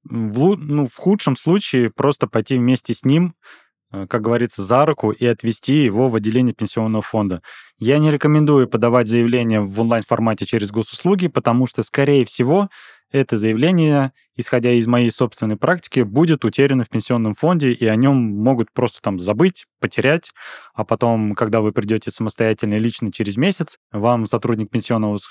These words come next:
фонда скажет: "Ой, а мы тут его, оказывается, упустили", или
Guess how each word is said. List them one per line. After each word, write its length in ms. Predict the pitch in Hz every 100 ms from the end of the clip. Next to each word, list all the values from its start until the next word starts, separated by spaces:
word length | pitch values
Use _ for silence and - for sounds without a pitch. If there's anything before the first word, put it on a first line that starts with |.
| -
фонда 260 | 135 131 107
скажет: 340 | 120 101 -
"Ой, 360 | 170 214 196 - -
а 140 | 120
мы 140 | 135 175
тут 200 | 170 127
его, 200 | 113 151
оказывается, 680 | - 139 143 135 - 120
упустили", 640 | 139 135 196 - 175 185 156
или 580 | 131 113 107 98 98